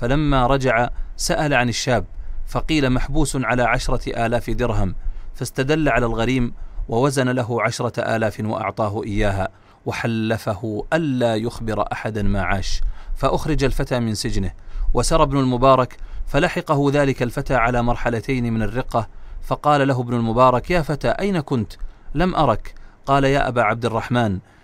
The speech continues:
كنت محبوساً بدين." قال: "وكيف خلصت؟"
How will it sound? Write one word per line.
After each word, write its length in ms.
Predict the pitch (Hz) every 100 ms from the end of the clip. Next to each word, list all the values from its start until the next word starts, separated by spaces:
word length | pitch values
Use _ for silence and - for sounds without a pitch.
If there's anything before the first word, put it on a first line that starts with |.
| -
كنت 260 | - 185 170
محبوساً 500 | 160 147 165 165 151
بدين." 480 | 139 135 156 131 98 - - -
قال: 200 | 147 165
"وكيف 400 | 165 156 185 170
خلصت؟" 540 | 151 - - - -